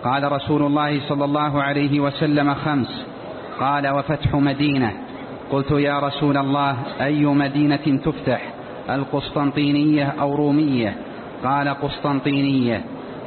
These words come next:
وهذا الإسناد فيه نظر من جهة رجاله، ولكن له شاهد من وجه آخر صحيح. فقال البخاري رحمه الله: "حدثنا الحميدي، حدثنا الوليد بن مسلم،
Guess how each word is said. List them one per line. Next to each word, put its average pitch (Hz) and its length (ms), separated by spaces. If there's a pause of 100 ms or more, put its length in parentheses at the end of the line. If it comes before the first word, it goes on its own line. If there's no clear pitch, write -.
وهذا 139 340
الإسناد 147 540
فيه 143 340
نظر 147 320
من 143 240
جهة 147 340
رجاله، 139 580 (540)
ولكن 139 460
له 139 220
شاهد 143 480
من 139 320
وجه 139 480
آخر 139 280
صحيح. 127 540 (640)
فقال 147 320
البخاري 143 560
رحمه 143 500
الله: 143 240
"حدثنا 143 500
الحميدي، 139 680
حدثنا 143 560
الوليد 143 380
بن 139 140
مسلم، 139 480